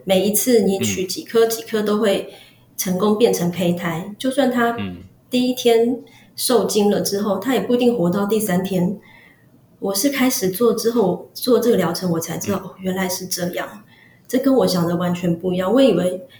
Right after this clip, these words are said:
Speaker 1: 生小孩就一颗卵子跟一个精子啊，就这样，然后就好了，这为什么要这么多次？原来不是这样。所以我经过很多次，我总共有取卵子的手术大概有十次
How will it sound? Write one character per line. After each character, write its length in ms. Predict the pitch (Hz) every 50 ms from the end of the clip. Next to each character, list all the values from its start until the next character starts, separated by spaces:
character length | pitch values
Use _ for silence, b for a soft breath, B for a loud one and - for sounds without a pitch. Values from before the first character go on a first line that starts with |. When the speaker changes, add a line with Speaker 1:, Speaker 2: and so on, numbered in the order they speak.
| B B B
Speaker 1:
生 140 | - 285 294
小 140 | 285 220
孩 180 | 170 156 165 170
就 140 | 175 262 269
一 80 | 269
颗 160 | 269 262 240 233
卵 220 | 208 185 185 175
子 120 | 180 175 170
跟 120 | 220 240 254
一 40 |
个 80 | 233 214
精 200 | - 208 214 220
子 160 | 220 - - -
啊， 200 | - - - - -
就 100 | - 240 240
这 120 | 240 254
样， 160 | 214 185 170
然 80 | - 190
后 140 | 233 233 226
就 160 | 247 240 202
好 160 | 208 - -
了， 260 | - - 175 170 - B B B B B B B
这 160 | - 247 233
为 160 | 214 240 240
什 140 | - 196 180
么 100 | 175 185
要 180 | 190 190 196 190
这 120 | - 208
么 80 | 190 180
多 160 | 175 175 175
次？ 220 | 175 - - 185
原 240 | 175 - 175 175 170
来 100 | 175 175 175
不 140 | - -
是 140 | 175 180 180
这 200 | - - 170 - -
样。 260 | - - - - - b b b b b b b b b b b
所 180 | - - 214 220
以 180 | 226 233 220
我 380 | 185 175 170 165 165 170 - - - _ _
经 320 | - - 233 233 240 240
过 240 | 247 254 226 202 208
很 160 | 196 180 170
多 180 | 165 202 214 220
次， 540 | 214 - - 220 208 190 180 151 - - -
我 160 | 190 190 190
总 240 | 190 - - 185 180
共 220 | 202 233 233 220 190
有 380 | 175 156 151 151 151 147 151
取 180 | - - 196 185
卵 160 | 180 185 196
子 140 | 196 185 185
的 40 | 185
手 160 | 185 180 180 175
术 100 | 185 190
大 160 | 185 185 190
概 180 | 185 180 170
有 360 | 170 160 156 - - - - - - _ -
十 240 | - - - 185 175
次 440 | 180 - - - 202 233 - -